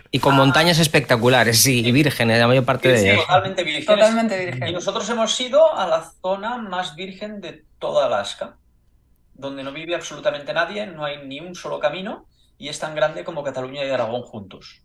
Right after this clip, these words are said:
Speaker 2: Y no vive ni una sola persona.
Speaker 1: Y
Speaker 3: Sí,
Speaker 1: se
Speaker 3: es
Speaker 1: llega en avi-, y se llega en avión, porque no hay otra forma de llegar allí.
Speaker 2: Una
Speaker 3: Claro.
Speaker 2: avioneta, una avioneta que se llaman bush plane.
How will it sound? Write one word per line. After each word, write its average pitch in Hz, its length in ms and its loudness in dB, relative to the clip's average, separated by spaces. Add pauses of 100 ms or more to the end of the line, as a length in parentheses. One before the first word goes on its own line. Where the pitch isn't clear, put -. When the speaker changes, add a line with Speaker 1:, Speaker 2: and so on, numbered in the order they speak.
(340)
Speaker 2:
Y 147 140 -14
no 151 80 -2
vive 151 240 -6
ni 151 120 -12
una 143 200 -8
sola 120 260 -4
persona. 92 420 -16 (1300)
Speaker 1:
Y - 0 -
Speaker 3:
Sí, 131 120 0
Speaker 1:
se - 100 2
Speaker 3:
es 113 60 2
Speaker 1:
llega 131 140 4
en 131 120 6
avi-, 127 160 2
y 139 100 2
se 131 120 2
llega 139 180 6
en 160 60 4
avión, 156 260 4
porque 117 160 2
no 135 60 4
hay 160 80 4
otra 147 120 2
forma 131 200 4
de 123 60 2
llegar 117 180 4
allí. 127 100 4
Speaker 2:
Una - 80 8
Speaker 3:
Claro. 175 140 2
Speaker 2:
avioneta, 139 480 2
una 170 160 0
avioneta 160 340 -2
que 156 100 -6
se 139 140 -10
llaman 156 420 -6
bush 160 280 -12
plane. 117 380 -6